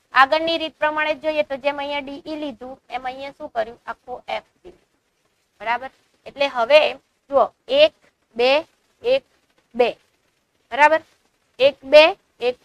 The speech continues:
બે. બરાબર? બે મૂળાક્ષરો આપણે લીધા. તો હવે આપણે આગળના પદ માટે કેટલો મૂળાક્ષર લેવાનો રહેશે? તો અહીંયા આપણો જે જી છે એ આપણો એક લેવાનો રહેશે.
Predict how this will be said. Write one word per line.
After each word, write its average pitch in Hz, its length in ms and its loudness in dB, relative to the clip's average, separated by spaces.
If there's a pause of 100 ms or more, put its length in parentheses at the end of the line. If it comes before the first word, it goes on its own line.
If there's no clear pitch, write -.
(420)
બે. 214 240 -4 (200)
બરાબર? 285 280 0
બે 240 180 -4
મૂળાક્ષરો 202 500 -10
આપણે 202 320 -10 (180)
લીધા. 220 280 -16 (420)
તો 262 80 -4
હવે 269 300 6
આપણે 285 500 6
આગળના 285 380 0
પદ 294 260 -4
માટે 285 260 -6
કેટલો 339 300 2
મૂળાક્ષર 285 460 4
લેવાનો 240 420 0
રહેશે? 233 400 -8 (400)
તો 247 80 -12
અહીંયા 247 280 -6
આપણો 233 240 -12
જે 226 200 -14
જી 240 440 -20
છે - 280 -20 (380)
એ 277 120 -2
આપણો 226 380 -2 (100)
એક 214 200 -14
લેવાનો 208 600 -18 (260)
રહેશે. - 400 -20